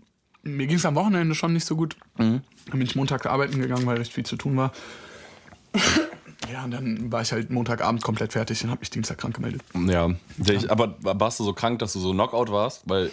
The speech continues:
Speaker 1: Ja, es ging. Ich hab Montag eine Ibu gepoppt und
Speaker 2: Mhm.
Speaker 1: war auch alles echt easy. Ich konnte arbeiten und so. Aber dann in dem Moment, in dem ich zu Hause angekommen bin, war ich wirklich, als wär ich besoffen.
Speaker 2: Mhm.
Speaker 1: Einfach so richtig dizzy.
Speaker 2: Mhm.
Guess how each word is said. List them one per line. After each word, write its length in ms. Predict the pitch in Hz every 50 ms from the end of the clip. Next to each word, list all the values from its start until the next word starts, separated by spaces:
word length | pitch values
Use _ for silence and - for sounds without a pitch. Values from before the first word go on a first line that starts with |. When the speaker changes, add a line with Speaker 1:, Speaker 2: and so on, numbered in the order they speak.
| - - - _ _
Speaker 1:
Ja, 160 | - 139 147 185
es 160 | 220 - -
ging. 160 | 240 240 226
Ich 120 | 175 127 160
hab 80 | 165
Montag 280 | 160 165 175 185 196 170
eine 80 | - 139
Ibu 200 | 143 160 165 190
gepoppt 380 | 196 208 - 214 - - - - -
und 160 | - 127 110 131 175 - - - 170
Speaker 2:
Mhm. 140 | - 127 117
Speaker 1:
war 100 | 117 107
auch 180 | 117 117 - -
alles 260 | - 139 - - -
echt 220 | - 165 - -
easy. 260 | - 196 196 175 160 180
Ich 140 | 170 -
konnte 360 | - - 156 151 - 147 - -
arbeiten 380 | 135 160 175 180 180 180 180
und 120 | 175 170 -
so. 180 | 196 196 220 - - - - - - - - -
Aber 200 | 135 135 135 135
dann 200 | 143 139 139 131
in 140 | 127 135 135
dem 80 | 135 131
Moment, 300 | 127 135 139 151 185 185
in 100 | 196 185
dem 100 | 170 165
ich 60 | 151
zu 100 | - 156
Hause 180 | 147 147 143 139
angekommen 380 | 143 156 151 147 - 151 147 139
bin, 220 | 143 139 139 139
war 100 | 135 135
ich 140 | 131 127 -
wirklich, 260 | 147 139 - 135 -
als 160 | - 131 117 139
wär 80 | 139
ich 100 | 147 - -
besoffen. 560 | 131 120 131 147 147 - - 123 117 120 - -
Speaker 2:
Mhm. 120 | 104 104
Speaker 1:
Einfach 200 | 104 101 104 107
so 140 | 110 - 120
richtig 320 | 127 131 - - 113 -
dizzy. 380 | - 131 139 127 - 123 131 151
Speaker 2:
Mhm. 280 | - - 196 101 101